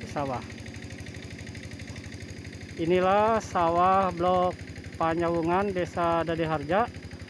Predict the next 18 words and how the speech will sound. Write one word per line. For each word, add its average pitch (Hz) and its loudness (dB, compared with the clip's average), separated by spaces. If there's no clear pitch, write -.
di 160 0
mana 180 4
beberapa 185 2
hari 175 2
ke 185 -4
belakang 175 2
saya 180 0
mendapat 190 0
undangan 180 2
dari 185 2
operator 175 -2
mesin. 226 0
Katanya, 190 2
"Datang 185 0
dong 226 2
ke 214 2
sawah 202 0
Panyawungan 202 0